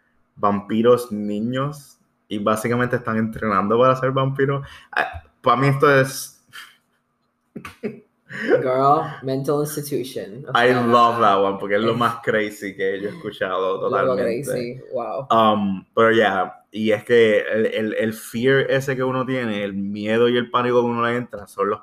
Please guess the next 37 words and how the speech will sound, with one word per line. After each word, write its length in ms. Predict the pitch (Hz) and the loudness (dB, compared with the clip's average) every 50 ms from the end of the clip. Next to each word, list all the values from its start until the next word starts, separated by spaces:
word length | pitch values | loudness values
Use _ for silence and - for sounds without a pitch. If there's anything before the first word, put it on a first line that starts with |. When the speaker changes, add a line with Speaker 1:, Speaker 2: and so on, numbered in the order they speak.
| _ _ _ | _ _ _
Speaker 1:
poderes 560 | 101 101 104 107 104 - 101 104 - _ _ _ _ _ _ _ _ _ _ _ - - _ _ | -4 -4 -2 -2 -2 -2 -2 -4 -4 _ _ _ _ _ _ _ _ _ _ _ -20 -20 _ _
Speaker 2:
Vampirescos. 920 | 135 135 131 135 139 139 - 135 135 147 143 - - - - 127 - - - - | -10 -6 -6 -6 -6 -6 -8 -6 -6 -6 -6 -8 -12 -12 -12 -12 -10 -12 -4 -4
Speaker 1:
Ajá, 240 | - 151 170 185 202 185 | -2 2 2 2 2 2
tú 80 | 220 | 2
sabes 380 | 220 220 214 196 160 147 143 139 | 2 4 2 4 4 4 2 2
que 100 | - 131 | -2 -2
siempre 340 | - 143 135 135 135 143 143 | 0 0 0 2 0 -2 -2
es 40 | |
como 240 | - 143 139 143 139 | -2 -2 -2 0 2
que 240 | 131 131 123 113 107 - - | 4 6 6 6 4 2 -2
hay, 180 | 92 101 104 101 - - - | -2 -2 -2 -2 -6 -4 -2
hay 120 | 101 104 | -2 -2
vampiros 480 | 104 104 113 113 107 110 113 107 104 - | 0 0 -2 -2 -2 -2 -4 -4 -4 -6
que 80 | - 101 | -10 -10
controlan 760 | - 104 101 98 - - 104 101 104 104 101 101 101 104 95 107 | -10 -10 -10 -10 -8 -6 -4 -2 0 -2 -2 -4 -6 -10 -8 -6
la 120 | 104 101 | -6 -6
mente 320 | 98 98 98 98 95 - 95 | -6 -6 -8 -10 -8 -8 -10
humana 520 | 104 101 98 101 104 101 101 98 98 101 | -10 -8 -8 -6 -6 -6 -8 -10 -12 -12
y 100 | 98 101 | -6 -4
esto 180 | 101 107 139 139 | -4 -4 -4 -4
Speaker 2:
Ujú. 140 | - 98 | -4 -4
Speaker 1:
en 120 | 98 101 104 | -4 -4 -8
historias 540 | - - _ - 87 - - - - 98 95 | -12 -10 _ -4 -4 -4 -4 -8 -12 -16 -18
y 40 | 95 | -14
qué 120 | _ - | _ -16
sé 140 | - - - - - | -16 -16 -18 -14 -12
yo. 80 | - - - _ _ _ - _ _ _ _ _ _ _ | -12 -12 -14 _ _ _ -20 _ _ _ _ _ _ _
Y 120 | 107 107 | -4 2
pues 220 | - 110 104 107 | 4 6 6 6
eso 140 | 110 113 123 | 6 4 4
es 40 | 120 | 4
una 160 | 135 135 127 | 6 6 6
de 80 | 123 120 | 6 6
las 140 | 120 113 - | 6 4 4
otras 300 | - 110 104 107 104 - | 2 2 2 2 0 0
formas 520 | - - 92 85 92 95 95 87 87 - - _ | -2 0 0 0 0 -2 -6 -8 -10 -12 -14 _
que, 420 | _ 85 - - - - - - | _ -8 -8 -6 -8 -10 -14 -16